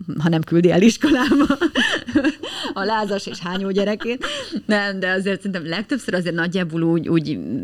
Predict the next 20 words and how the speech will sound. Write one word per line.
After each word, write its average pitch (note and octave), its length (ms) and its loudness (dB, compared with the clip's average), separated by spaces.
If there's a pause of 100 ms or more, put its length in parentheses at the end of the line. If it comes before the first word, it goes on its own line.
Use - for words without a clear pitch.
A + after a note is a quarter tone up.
(260)
egyrezgés D#3 460 -2
szinten C#3+ 420 0
vagyunk, C#3 280 2
tehát - 160 -2
látjuk, D3+ 380 -2
érezzük C#3+ 400 0
a C#3 40 -2
gyereken C3+ 360 -4
azt, C#3 160 -4
hogyha D#3+ 220 -6
valami C#3+ 220 0
olyan F3 400 2
fájdalma, C#3+ 600 -2
olyan D3 300 0
betegsége C#3 580 -4
van, C#3 180 -4
nem D3 160 -4
tudom D3 320 -4
én, C#3+ 140 -2
akkor C#3+ 300 -4